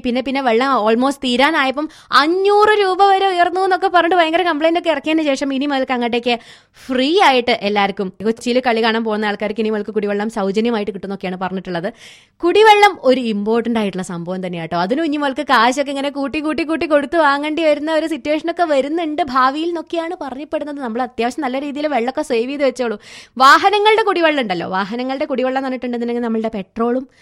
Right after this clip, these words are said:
ഡീസലും കാര്യങ്ങളൊക്കെ അവർക്കൊരു ചെറിയൊരു അടി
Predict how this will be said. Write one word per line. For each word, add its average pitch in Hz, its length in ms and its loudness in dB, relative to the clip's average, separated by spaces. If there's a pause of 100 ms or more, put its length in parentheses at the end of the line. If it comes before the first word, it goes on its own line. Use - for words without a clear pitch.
(220)
ഡീസലും 214 400 -2 (100)
കാര്യങ്ങളൊക്കെ 185 540 -4 (320)
അവർക്കൊരു 381 400 2
ചെറിയൊരു 247 340 4
അടി 214 120 0